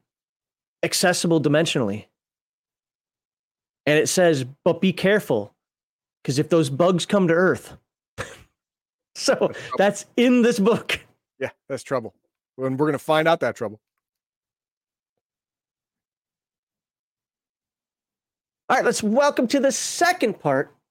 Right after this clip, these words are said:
Speaker 1: of Mutants in Orbit. The first video, and yes, Rifts folks, if you really wanna know what's going on, you are gonna have to watch the first video because I'm not gonna be repeating a lot of what was in that first one, was about After the Bomb, because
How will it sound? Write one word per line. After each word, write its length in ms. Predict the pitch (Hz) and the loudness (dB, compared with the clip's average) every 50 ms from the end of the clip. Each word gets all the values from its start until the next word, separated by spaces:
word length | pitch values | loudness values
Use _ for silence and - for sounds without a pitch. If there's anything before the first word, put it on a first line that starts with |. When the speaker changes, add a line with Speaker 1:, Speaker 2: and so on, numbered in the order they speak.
| _ _ _ _ _ _ - | _ _ _ _ _ _ 0
Speaker 1:
of 260 | 160 156 156 139 135 143 | 2 2 2 2 2 0
Mutants 260 | 160 165 156 143 139 | 0 2 0 0 0
in 140 | 151 139 131 | 2 2 2
Orbit. 300 | 135 135 143 156 - - - - _ - | 2 2 2 0 -2 -6 -14 -10 _ -8
The 60 | 135 | -4
first 300 | - - 277 311 - - | 0 0 0 2 2 2
video, 420 | 226 240 208 226 240 262 285 277 | 2 2 2 2 2 2 2 0
and 400 | - - - 180 190 185 185 185 | -2 -2 -2 0 0 2 2 2
yes, 280 | 175 190 220 233 - - | 2 2 2 2 0 0
Rifts 260 | 196 208 208 - - | 0 0 0 -2 -2
folks, 380 | - 220 226 240 233 - - - | 0 0 2 0 0 -2 -4 -4
if 180 | - 165 - 165 | -4 -4 -2 -2
you 100 | 160 151 | -2 0
really 220 | 165 180 180 196 | 2 2 2 2
wanna 240 | 196 202 196 202 190 | 2 2 2 2 2
know 200 | 185 190 196 196 | 2 2 2 2
what's 240 | 185 190 196 - - | 2 0 0 -2 -2
going 300 | - 202 190 190 180 180 | 0 0 2 2 2 2
on, 220 | 180 196 214 220 | 2 2 2 2
you 140 | 196 175 170 | 2 2 2
are 180 | 170 185 202 | 2 2 2
gonna 160 | 196 202 202 190 | 0 0 0 0
have 180 | 208 202 202 - | 0 0 -2 0
to 40 | 202 | 0
watch 240 | 196 196 202 - - | 0 0 0 -2 -4
the 60 | - | -2
first 220 | - 226 220 - | -2 -2 -2 -2
video 220 | - 170 151 160 160 | -2 -2 0 0 0
because 280 | 151 151 - 160 147 | -2 -2 -4 -2 0
I'm 160 | 147 156 160 | 0 0 0
not 200 | 160 170 170 170 - | 0 0 -2 -2 -2
gonna 140 | 196 190 180 | -4 -4 -4
be 140 | 170 180 | -2 -2
repeating 540 | 180 175 165 165 - - 226 233 214 185 156 | 0 0 -2 -2 -4 -2 -2 0 0 0 0
a 40 | 147 | 0
lot 260 | 147 147 151 156 165 165 | 2 2 2 2 2 2
of 60 | 160 | 2
what 120 | 165 - | 2 2
was 160 | 170 170 160 | 2 2 2
in 120 | - 180 175 | 2 2 2
that 160 | 165 139 - | 2 0 0
first 260 | - 220 240 226 - 156 | 0 0 0 0 0 0
one, 220 | 143 139 147 147 - - - - - | 0 0 0 -2 -4 -8 -14 -4 0
was 180 | 196 214 208 | 0 2 2
about 300 | 226 175 220 214 214 214 - | 2 2 2 2 2 2 2
After 300 | 185 185 185 - - 220 | 0 0 0 0 0 0
the 80 | 208 214 | 2 2
Bomb, 320 | 185 262 269 233 175 135 | 2 2 2 2 2 2
because 300 | 135 147 - 208 170 - | 0 0 0 0 -2 0